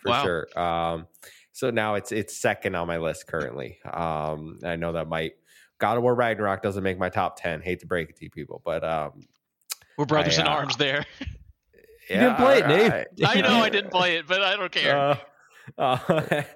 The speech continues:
Speaker 1: <laughs> twenty eighteen's better. I don't, I'll, I'll die on this hill. Um, but I really like this game, just for, especially from a co-op perspective, like, playing together. This game knocks it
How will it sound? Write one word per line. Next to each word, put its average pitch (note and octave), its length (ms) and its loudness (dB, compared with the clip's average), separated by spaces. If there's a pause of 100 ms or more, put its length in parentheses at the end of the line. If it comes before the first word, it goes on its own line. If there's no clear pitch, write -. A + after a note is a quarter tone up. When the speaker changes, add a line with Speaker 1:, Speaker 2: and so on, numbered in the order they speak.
(120)
Speaker 1:
<laughs> - 280 -18
twenty C#3 220 2
eighteen's C#3 320 0
better. G2+ 380 0
I A2+ 40 -4
don't, A2+ 200 0
I'll, A2+ 220 2
I'll A2+ 180 4
die A#2+ 320 2
on B2 140 0
this A#2+ 160 -4
hill. - 180 0 (420)
Um, G2+ 640 0
but A#2 220 2
I B2 140 2
really C#3 320 2
like A2+ 240 2
this A2 160 -4
game, G2+ 360 2
just A2+ 200 0
for, A#2 220 -2
especially D3+ 420 2
from C#3 160 2
a A2 40 -2
co-op G2 600 2
perspective, F2+ 560 -2
like, F2 180 -2
playing G2+ 380 -2
together. F#2 560 0
This F#2 200 -4
game F2+ 260 -2
knocks E2 360 -4
it E2+ 260 -4